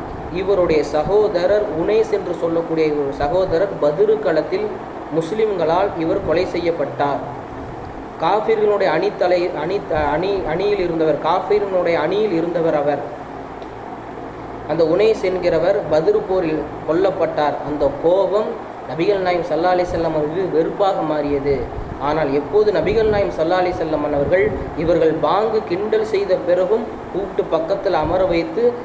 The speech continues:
தன் மேலே கையை வைத்து தடவினார்களோ, நமக்கு, எனக்காக வேண்டி துவா செய்தார்களோ, அப்படியே அந்த வெறுப்பு எனக்கு பாசமாக மாறியது, பாசமாக மாறி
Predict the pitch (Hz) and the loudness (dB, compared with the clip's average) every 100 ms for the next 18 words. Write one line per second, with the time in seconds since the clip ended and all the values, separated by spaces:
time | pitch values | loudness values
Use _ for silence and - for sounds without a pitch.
0 | - 165 156 147 170 202 196 170 156 147 | -6 -2 0 0 2 2 0 0 0 0
1 | 160 180 190 175 175 180 175 160 196 196 | -2 0 0 0 0 -2 -2 2 2 0
2 | 196 180 165 180 202 - - - 135 151 | 0 0 2 2 0 -2 -8 -8 -4 -2
3 | 156 143 151 180 196 185 160 156 190 196 | -2 -2 0 0 0 0 -2 0 2 2
4 | 190 175 175 170 190 214 - - - 143 | 0 0 2 2 2 2 0 -8 -6 -6
5 | - 165 208 208 208 156 160 175 202 180 | 0 2 4 4 4 2 2 0 0 0
6 | 147 139 - - 147 151 151 143 165 185 | 2 0 -4 -6 -2 -2 -2 0 0 0
7 | 190 190 190 196 170 165 156 147 151 135 | 0 2 2 0 0 0 0 0 0 0
8 | - - - 151 185 208 185 196 190 151 | -2 -10 -4 -2 0 0 2 2 0 0
9 | 170 208 | 0 0